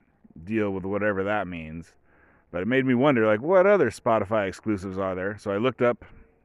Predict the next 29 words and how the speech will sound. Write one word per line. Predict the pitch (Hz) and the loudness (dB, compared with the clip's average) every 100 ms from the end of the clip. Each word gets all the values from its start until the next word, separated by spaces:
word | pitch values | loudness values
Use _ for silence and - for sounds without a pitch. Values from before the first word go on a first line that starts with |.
| - | -10
a | |
list | 98 123 117 | -2 -2 -2
of | 101 | -4
their | 95 92 90 92 | -2 -2 -4 -8
exclusive | - - 117 107 107 95 - _ _ _ - | -14 -4 -2 0 -2 -6 -12 _ _ _ -10
podcasts | - 104 101 101 92 107 - | -2 -2 -2 -4 -4 -6 -10
on | 90 | -12
Spotify. | 90 117 117 101 85 80 107 - _ _ _ - - - - - | -8 -2 0 0 -6 -8 -10 -14 _ _ _ -6 -6 -8 -20 -10
And | 101 101 104 110 110 110 107 | -6 -4 -4 -4 -4 -2 -4
the | 104 | -4
top | 143 143 - | 0 2 0
two | - 180 131 117 143 | 0 2 4 2 -2
were, | 107 110 110 | -2 0 2
uh, | 107 101 98 98 - _ _ _ _ _ - | 2 0 -2 -6 -16 _ _ _ _ _ -12
Michelle | 95 139 135 123 | -2 2 4 4
Obama. | 113 131 143 143 135 _ | 4 2 0 -2 -6 _
She's | - 120 | -14 -2
got | 131 127 | 2 4
her | 127 | 4
own | 127 | 0
podcast | 123 131 127 131 127 135 | 0 0 0 0 -2 -4
now. | 131 135 139 - _ _ _ _ - | -4 -4 -6 -12 _ _ _ _ -8
And | 110 | -4
then | 120 120 110 110 110 - | 0 0 0 -2 -8 -14
Bruce | 95 135 147 - | -2 2 2 0
Springsteen | - 147 151 123 127 117 110 113 | -4 -2 -2 -6 -4 -2 -2 -4
and | 107 110 | -4 -2
Barack | 107 113 151 160 | 0 2 2 2
Obama | 107 85 90 87 98 123 | 0 -2 -2 -4 -8 -10